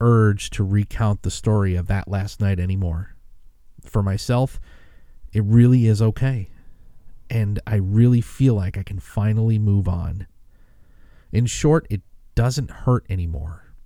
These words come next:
It doesn't call to me the way it once did.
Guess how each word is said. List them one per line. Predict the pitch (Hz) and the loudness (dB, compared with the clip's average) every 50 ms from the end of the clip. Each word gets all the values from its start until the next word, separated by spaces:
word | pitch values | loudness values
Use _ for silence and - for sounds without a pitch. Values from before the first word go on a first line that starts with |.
| - - - - - - - - - | -20 -20 -20 -20 -20 -20 -20 -14 -10
It | 107 - | -6 -2
doesn't | - 131 147 185 160 - - | -2 0 -2 -2 -6 -6 -10
call | - - - 139 135 135 127 120 107 110 | -8 -4 2 2 4 4 4 2 0 -2
to | - - - | -4 -4 -6
me | 90 78 73 71 62 95 104 _ - - - - - - - - - - | -6 -6 -6 -8 -8 -10 -14 _ -16 -16 -14 -12 -14 -14 -14 -14 -12 -6
the | - | -4
way | 87 92 98 98 104 104 | -2 0 2 2 2 2
it | - - | 0 -2
once | 95 92 92 90 - - - | -2 -2 -2 -2 -4 -10 -10
did. | - 76 - - - - | -8 -8 -8 -8 -12 -14